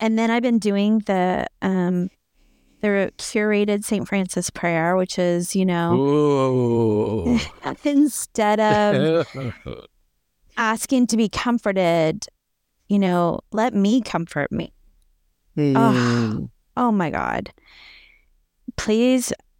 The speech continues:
Speaker 1: ask for space to enter. Please assist in space entering, whatever. And then the thank you.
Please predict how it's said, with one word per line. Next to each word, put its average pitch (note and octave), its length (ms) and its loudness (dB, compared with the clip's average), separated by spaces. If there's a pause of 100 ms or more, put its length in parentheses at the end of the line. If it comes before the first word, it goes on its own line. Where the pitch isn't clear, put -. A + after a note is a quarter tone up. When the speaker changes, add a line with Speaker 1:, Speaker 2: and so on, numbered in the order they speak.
Speaker 1:
ask F#3+ 500 -2
for G3 600 0
space - 600 -4
to - 200 -4
enter. E3+ 540 -2
Please C4+ 260 0
assist F#3 400 -4
in G3 100 2
space G#3+ 340 -4
entering, F3 540 -2 (200)
whatever. E3+ 580 0 (420)
And G#3 320 2
then F#3+ 540 2
the G#3 100 -2
thank F#3 480 -4
you. E3+ 540 0